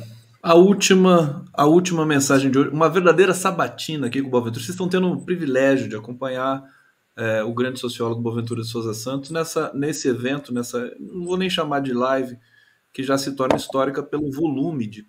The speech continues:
teses e de formulações que aqui foram arroladas. Ele foi diretor da fao por dois mandatos,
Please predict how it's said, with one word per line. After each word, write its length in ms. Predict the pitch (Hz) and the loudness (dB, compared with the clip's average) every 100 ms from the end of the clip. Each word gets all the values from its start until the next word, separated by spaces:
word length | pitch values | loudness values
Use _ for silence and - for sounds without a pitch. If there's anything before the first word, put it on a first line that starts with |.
| _ _ | _ _
teses 460 | 135 143 110 101 | -2 -2 -4 -10
e 60 | 104 | -16
de 100 | 104 | -14
formulações 720 | - 120 123 117 113 127 127 | -10 -6 -4 -4 -6 -10 -8
que 100 | - | -8
aqui 220 | 131 - | -10 -10
foram 460 | 135 - 127 135 139 - _ | -10 -4 -4 -4 -8 -14 _
arroladas. 760 | 127 127 135 110 101 92 - - _ _ _ | -4 0 0 0 -2 -6 -12 -18 _ _ _
Ele 140 | 151 151 | -6 -6
foi 460 | - 165 160 127 | -2 0 2 0
diretor 520 | 123 123 139 139 143 | -2 -2 -2 -2 -2
da 140 | 139 131 | 0 -2
fao 580 | - 131 131 131 127 _ | 0 0 2 0 -4 _
por 120 | - 123 | -10 -6
dois 240 | 147 147 | -4 -4
mandatos, 720 | 143 117 123 147 - - - | -4 -2 -4 -4 -10 -20 -20